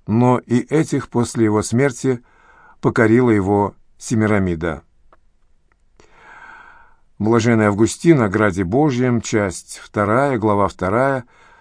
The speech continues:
страница девятьсот шестая. Конец примечания. Пусть в этом сказочном переборе вас не смущает упоминание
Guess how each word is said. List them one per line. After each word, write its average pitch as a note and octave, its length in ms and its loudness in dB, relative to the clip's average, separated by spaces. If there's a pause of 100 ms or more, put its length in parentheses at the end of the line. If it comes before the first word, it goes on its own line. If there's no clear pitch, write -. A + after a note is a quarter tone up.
(140)
страница A2 640 -2
девятьсот G#2 400 -2
шестая. E2+ 600 -6 (160)
Конец G#2 320 -2
примечания. E2+ 720 -6 (1400)
Пусть G3 320 2
в A3 60 2
этом D#3+ 220 4
сказочном C3+ 600 2
переборе B2 520 4
вас B2 260 4
не A#2+ 100 2
смущает A#2+ 640 0
упоминание B2+ 720 2